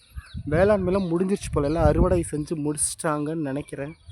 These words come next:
சரி, ஓகே. இனி வேற ஒரு இடத்துக்கு போயிட்டா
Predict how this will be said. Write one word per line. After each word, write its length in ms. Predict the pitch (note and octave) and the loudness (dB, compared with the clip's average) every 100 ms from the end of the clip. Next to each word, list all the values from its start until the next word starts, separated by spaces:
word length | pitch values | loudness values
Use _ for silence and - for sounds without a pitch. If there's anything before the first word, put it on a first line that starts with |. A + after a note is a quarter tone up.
| - - - - - | -20 -20 -20 -20 -20
சரி, 240 | - D#3 D3+ | -16 -10 -6
ஓகே. 440 | D#3+ - E3 - | -6 -6 -6 -4
இனி 240 | D#3+ E3+ | 0 2
வேற 300 | E3+ D#3+ E3 | 2 0 0
ஒரு 120 | E3 D#3 | -2 -2
இடத்துக்கு 360 | D#3 D#3 E3 - | -4 -4 -6 0
போயிட்டா 500 | D#3 - D#3 E3 | 2 2 0 -2